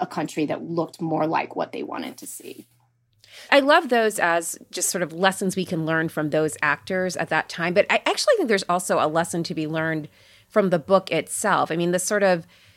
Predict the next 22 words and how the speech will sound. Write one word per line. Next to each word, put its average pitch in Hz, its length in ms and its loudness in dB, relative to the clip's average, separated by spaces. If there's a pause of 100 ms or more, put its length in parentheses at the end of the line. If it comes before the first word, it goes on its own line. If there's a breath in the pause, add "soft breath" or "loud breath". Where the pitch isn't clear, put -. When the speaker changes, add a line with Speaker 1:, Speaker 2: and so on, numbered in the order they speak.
(160 soft breath)
Speaker 2:
experience 220 1080 2
of 165 440 4 (120)
localized 185 880 4
apartheid, 160 1000 2 (100)
the 160 200 0
shift - 640 2
to 170 760 0
the 165 180 0
Reconstruction 170 1000 -2
era, 160 400 4 (400 loud breath)
I - 40 2
mean, 285 100 4
it, - 160 4
it 240 100 0 (120)
raises 311 360 0
a 202 80 0
question, 214 500 -2
like, 156 140 0
what 214 440 2
did 240 160 2
the 214 80 0
Reconstruction 185 840 -2